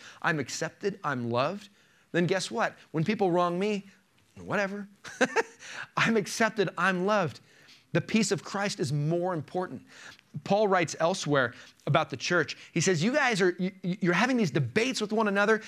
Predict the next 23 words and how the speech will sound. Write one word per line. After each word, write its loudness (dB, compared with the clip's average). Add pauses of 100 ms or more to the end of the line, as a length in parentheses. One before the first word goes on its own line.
(100)
You're 4
even 2
taking -4
each -2
other 0
to -8
court." -2 (240)
He 2
said, 2
"Rather 2
be 4
wronged." -2 (260)
He 0
said, 2
"Do 0
you 2
know 2
what 0
you're 2
doing 4
to 2
my 2
name -2